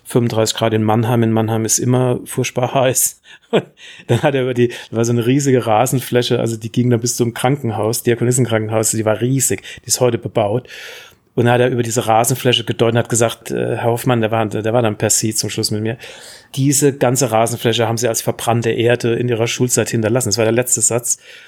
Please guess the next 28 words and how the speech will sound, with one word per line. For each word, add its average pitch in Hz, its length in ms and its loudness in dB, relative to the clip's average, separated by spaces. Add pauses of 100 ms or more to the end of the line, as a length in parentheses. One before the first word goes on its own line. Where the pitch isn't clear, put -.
(220)
Und 107 160 -6
wahrscheinlich 117 260 2
hat 120 100 0
er 117 60 2
es 110 100 0
auch 107 60 -2
so - 160 0
empfunden. 110 600 -4
Aber 113 120 -2
ich 113 100 -4
habe 123 80 0
mich 123 140 -2
dann 117 200 2
nie 135 220 2
wieder 127 320 2
dieser 117 240 0
Schule 123 600 2
zugewandt, 104 680 -2
ne? 117 160 -2 (420)
Und 117 80 0
es 117 60 2
ist 127 60 2
entstanden 123 500 0
durch 127 140 0
einen 120 80 -4
ganz 113 260 -2
tollen, 131 540 0
äh, 127 240 -2